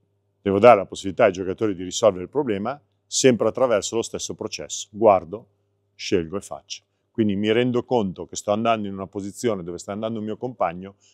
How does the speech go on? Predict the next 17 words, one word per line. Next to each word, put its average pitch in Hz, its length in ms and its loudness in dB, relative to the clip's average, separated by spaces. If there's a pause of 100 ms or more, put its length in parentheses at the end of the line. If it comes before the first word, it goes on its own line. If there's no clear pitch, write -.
io 120 160 6
devo 113 220 4
poter 98 300 -4
cambiare. 85 460 -14 (680)
Devo 107 280 2
capire 92 500 -2 (340)
chi - 140 6
ha 127 60 12
una 104 200 2
precedenza 98 760 -8 (160)
in 107 100 -10
una 101 100 -10
situazione 90 480 -2
di 90 80 -8
gioco 80 240 -16
senza - 280 -20
palla. - 380 -20